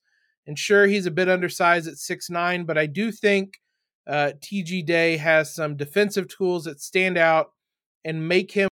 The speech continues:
worthy of consideration late in the second round. Particularly, I think his intersection of strength and vertical explosiveness make him a bit more translatable as a prospective rim protector than meets the eye.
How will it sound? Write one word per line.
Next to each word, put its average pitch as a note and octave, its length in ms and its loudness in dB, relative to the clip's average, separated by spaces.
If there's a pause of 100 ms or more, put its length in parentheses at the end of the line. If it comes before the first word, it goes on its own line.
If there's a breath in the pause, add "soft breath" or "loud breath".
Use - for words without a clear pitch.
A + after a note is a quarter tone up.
(120)
worthy E3+ 480 -2
of C#3+ 160 -10
consideration E3 840 -4
late D3+ 480 -4
in D#3 140 -8
the C#3+ 80 -6
second D3 380 -6
round. E3 500 0 (480)
Particularly, G#3+ 800 2
I E3+ 120 -4
think F#3+ 240 -6
his F3+ 140 -4
intersection F#3+ 600 -2
of D3 80 -12
strength G3 580 -4 (380)
and D3+ 160 -10
vertical F3+ 360 -4
explosiveness F#3 800 -6
make E3+ 240 -8
him F3 140 -4
a D3+ 80 -2
bit F#3+ 280 0 (140)
more F3+ 540 -2 (340)
translatable D#3+ 1040 -4 (400)
as D#3 120 -10
a D#3 40 -8
prospective G3 640 -2
rim F#3 180 0
protector D#3+ 500 -6
than D3 200 -6
meets D#3+ 280 -10
the C#3 240 -12
eye. D3+ 460 2